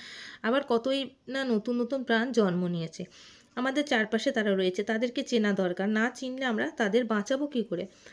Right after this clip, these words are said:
আর তারা না বাঁচলে আমরাও থাকবো না। তোমরা তো তোমাদের অঞ্চলের উদ্ভিদ ও প্রাণীদের চিনেছ, এবার চলো আরও কিছু বিশেষ উদ্ভিদ ও প্রাণীদেরকে চিনি, জানি, তবেই না আমরা আমাদের পশ্চিমবঙ্গের গাছপালার প্রাণীদের সম্বন্ধে জানব। তবে এ ব্যাপারে বাড়ির বড়দের সাহায্য নিতে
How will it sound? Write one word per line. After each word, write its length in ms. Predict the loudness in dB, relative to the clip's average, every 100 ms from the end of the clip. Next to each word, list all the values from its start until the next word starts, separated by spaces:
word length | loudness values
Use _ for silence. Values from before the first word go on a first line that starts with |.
| -20 -8
আর 80 | -6
তারা 260 | 0 2 4
না 160 | 2
বাঁচলে 320 | -2 -4 0
আমরাও 240 | 0 2 0
থাকবো 340 | 0 -2 -2
না। 160 | -4 -6 -12 _ _ 0
তোমরা 260 | 2 2 0
তো 180 | 0 -2 -2
তোমাদের 340 | 0 0 0
অঞ্চলের 440 | -2 0 2 2
উদ্ভিদ 320 | 0 -2 2 2
ও 60 |
প্রাণীদের 460 | 2 0 0 0 -2
চিনেছ, 400 | -4 -6 -4 -4 -8 -10 -20 -20 -6
এবার 160 | 0 2
চলো 260 | 4 2
আরও 280 | 2 0 -2
কিছু 240 | -4 -6 -4
বিশেষ 340 | -4 -4 -2
উদ্ভিদ 300 | -2 -2 -4
ও 40 |
প্রাণীদেরকে 500 | -2 0 2 0 0
চিনি, 340 | -2 0 -2 -4
জানি, 340 | -6 -6 -6 -10 _ -20 -20 _ -16 0
তবেই 280 | 2 2
না 120 | 0 -2
আমরা 220 | -2 -2
আমাদের 260 | -2 -2 0
পশ্চিমবঙ্গের 580 | -2 -2 -4 0 0 0
গাছপালার 520 | 0 -2 -2 0 2
প্রাণীদের 360 | 2 0 2 2
সম্বন্ধে 520 | 2 0 0 0 -2 -4 -4
জানব। 440 | -4 -4 -8 -10 -14 -20 -20 -10
তবে 180 | -2 0
এ 140 | 2 4
ব্যাপারে 340 | 4 4 2
বাড়ির 300 | 4 2 2
বড়দের 340 | 2 4 4 2
সাহায্য 400 | -2 -8 -4 -4
নিতে 260 | -4 -2